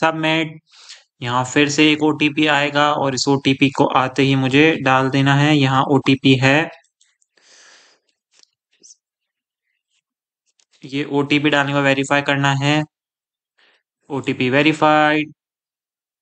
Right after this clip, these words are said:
Your, यहाँ पर आपका देख सकते हैं, मेरा वन टाइम रजिस्ट्रेशन नंबर आ गया है। Now you can fill application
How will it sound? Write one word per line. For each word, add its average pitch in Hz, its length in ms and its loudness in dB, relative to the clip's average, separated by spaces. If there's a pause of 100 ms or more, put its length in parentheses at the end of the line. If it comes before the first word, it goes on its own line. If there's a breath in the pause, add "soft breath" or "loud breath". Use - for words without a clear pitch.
(920)
Your, 131 340 -2
यहाँ 127 300 0
पर 123 80 2
आपका 131 240 0
देख 135 140 -2
सकते 139 160 -2
हैं, 147 60 2
मेरा 139 260 2
वन 135 240 0
टाइम 135 160 -2
रजिस्ट्रेशन 135 320 -2
नंबर 135 220 2
आ 135 80 2
गया 139 200 0
है। 175 100 -2 (480 loud breath)
Now 135 260 2
you 135 100 -2
can 139 240 -2
fill 165 140 0
application 135 600 -2